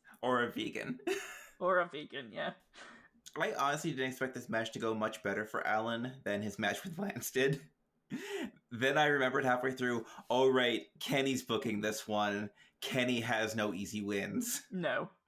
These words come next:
Speaker 2: I, I mean, like, like, this match was definitely a very enjoyable match.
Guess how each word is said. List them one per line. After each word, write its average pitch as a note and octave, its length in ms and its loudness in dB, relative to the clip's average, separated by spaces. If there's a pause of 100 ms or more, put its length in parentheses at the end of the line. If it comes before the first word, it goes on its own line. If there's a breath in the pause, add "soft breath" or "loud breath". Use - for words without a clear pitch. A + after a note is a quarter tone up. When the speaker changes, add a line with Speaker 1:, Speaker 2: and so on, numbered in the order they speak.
(140)
Speaker 2:
I, F#3 140 6 (100)
I F#3+ 120 4
mean, G#3+ 200 0
like, G3 260 -2 (1120 loud breath)
like, F3+ 180 -4 (380)
this A3+ 240 -4
match A3+ 320 0
was F3 160 -8
definitely D#3 800 -2 (400)
a D#3+ 100 -4
very D3 460 2
enjoyable C3 640 -2
match. - 260 -4